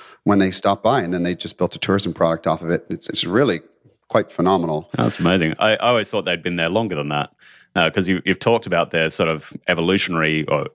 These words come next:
Speaker 2: seemingly evolutionary adaptation to having, like, turned up noses and being able to swim. I thought that'd take a little longer.
Speaker 1: Yeah, maybe.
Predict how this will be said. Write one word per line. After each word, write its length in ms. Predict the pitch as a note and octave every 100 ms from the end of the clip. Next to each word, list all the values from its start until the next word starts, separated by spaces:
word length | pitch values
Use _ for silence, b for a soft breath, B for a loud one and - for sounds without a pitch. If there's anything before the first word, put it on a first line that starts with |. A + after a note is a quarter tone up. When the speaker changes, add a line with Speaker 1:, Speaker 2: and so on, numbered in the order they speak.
| -
Speaker 2:
seemingly 540 | - E3+ D#3 G#2 F2
evolutionary 500 | E2 E2+ E2+ F#2+ E2+
adaptation 720 | D#2+ E2+ - - E2+ - E2
to 180 | D2 E2
having, 340 | E2+ E2 D#2
like, 200 | D#2+ D2+
turned 200 | - F2
up 140 | E2 -
noses 400 | F2+ F2 D#2+ D2+
and 100 | D#2
being 140 | E2+
able 120 | D#2+
to 80 | D#2+
swim. 300 | - G#2 D#2+
I 60 | D#2
thought 220 | - -
that'd 180 | D#2+ D2+
take 160 | E2
a 60 | E2+
little 180 | D#2+ D#2
longer. 320 | F2 F2 - B B B B _
Speaker 1:
Yeah, 220 | A#2+ C3+ C#3+ - _ _ _ _
maybe. 500 | B2+ C#3 C3 D#3+ -